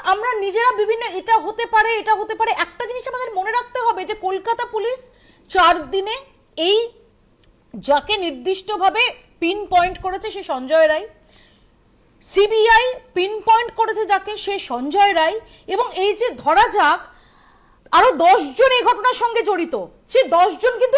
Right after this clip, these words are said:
এখনো পর্যন্ত ফিকটিশিয়াস ক্যারেক্টার। আমরা না চাইলেও আমাদের মেনে নিতে হবে, এখনো পর্যন্ত তাদের সম্পর্কে একটাও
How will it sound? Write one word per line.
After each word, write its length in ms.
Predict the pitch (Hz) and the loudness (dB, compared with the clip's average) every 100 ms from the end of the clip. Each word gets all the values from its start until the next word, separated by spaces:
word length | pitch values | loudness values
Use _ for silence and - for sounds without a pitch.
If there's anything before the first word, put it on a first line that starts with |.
| 415 | 2
এখনো 260 | 370 480 523 | 2 -2 -2
পর্যন্ত 400 | 494 392 508 523 - | -2 -2 -2 -2 0
ফিকটিশিয়াস 800 | 453 453 - 480 494 - 523 - | 0 0 -4 -2 -2 0 -4 0
ক্যারেক্টার। 680 | 453 415 440 - - 480 392 208 - _ _ _ _ _ _ _ | 2 2 2 -6 0 4 4 2 -8 _ _ _ _ _ _ _
আমরা 240 | - 440 508 | -2 2 2
না 220 | 381 392 440 | 2 2 2
চাইলেও 440 | 480 508 494 539 | 2 2 4 4
আমাদের 360 | 494 466 508 466 | 4 4 0 0
মেনে 200 | 440 453 | -4 -6
নিতে 180 | 480 508 | -4 -4
হবে, 320 | 349 415 480 | 2 0 4
এখনো 440 | 466 403 453 466 | 2 2 -2 -6
পর্যন্ত 600 | 466 453 339 453 453 392 480 494 508 - _ _ | -2 -2 -2 -6 -6 -4 2 2 0 -10 _ _
তাদের 560 | 370 359 440 480 480 480 | 2 2 0 -2 -2 -4
সম্পর্কে 840 | 440 403 415 - 440 427 427 494 | -2 -2 -2 2 2 2 -4 -4
একটাও 840 | 494 - 359 - - _ 453 453 | -2 -2 -4 -4 -16 _ 4 6